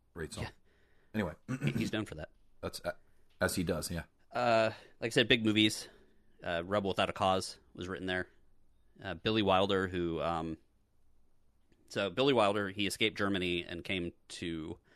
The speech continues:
Speaker 2: this place, and because of having, escaping Germany, he was,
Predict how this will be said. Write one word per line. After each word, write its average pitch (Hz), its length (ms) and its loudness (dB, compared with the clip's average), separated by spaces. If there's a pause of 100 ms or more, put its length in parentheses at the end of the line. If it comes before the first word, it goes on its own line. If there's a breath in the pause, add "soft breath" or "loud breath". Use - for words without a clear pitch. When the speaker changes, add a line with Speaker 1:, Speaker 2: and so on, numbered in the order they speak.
(140)
Speaker 2:
this - 120 -6
place, 90 280 -2
and 82 140 -4
because 92 360 -4
of 82 120 -6
having, 85 440 -4
escaping 82 560 -4 (140)
Germany, 85 360 -4
he 85 80 -6
was, 82 160 -10